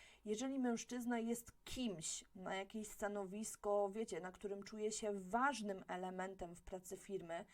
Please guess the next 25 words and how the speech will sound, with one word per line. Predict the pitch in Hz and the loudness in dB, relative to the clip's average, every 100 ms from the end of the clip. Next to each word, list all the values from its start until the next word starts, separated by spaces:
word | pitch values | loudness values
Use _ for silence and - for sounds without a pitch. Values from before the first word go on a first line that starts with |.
| - - - | -20 -12 -6
i | |
to | 220 | 0
nie | 240 240 | 2 2
musi | 262 466 | 0 -4
być | 302 | -4
stanowisko | - 226 226 220 - 220 | -2 0 2 0 -2 0
menedżerskie, | 214 220 226 202 196 202 - 214 190 190 | 2 2 4 6 6 4 0 0 0 0
czy, | - 185 185 185 202 - - - | -2 -2 -2 -4 -8 -18 -20 -6
e, | 190 180 185 180 180 92 - 175 160 180 | -2 -2 -2 -4 -4 -2 -2 -2 -4 -6
czy | - 208 | -4 -2
wiecie, | 214 214 190 | 0 -2 0
na | 196 | 0
jakimś, | 208 214 208 214 202 - | 0 -2 -2 -2 -2 -4
e, | - 190 190 | -2 -2 -2
stan-, | - - - 196 240 233 | -4 -6 -6 -8 -8 -8
nie | 214 202 | -2 0
wiem, | 190 196 | 0 -2
stanowisku | - 214 220 220 - 220 | 0 2 2 0 -2 2
zarządczym, | 202 202 202 190 - - 190 269 - - - - - - | 4 4 2 0 -6 -4 -2 -2 -6 -20 -20 -20 -12 4
może | 233 294 | 4 4
być | 311 302 | 2 0
zwykłym | 220 240 - 359 302 | -2 -4 -2 -2 0
pracownikiem | 294 294 233 254 277 233 | -2 -2 -2 -2 -2 -2
etatowym, | 190 196 196 196 170 170 165 | 0 -2 0 0 0 -4 -6
nie? | 202 | 0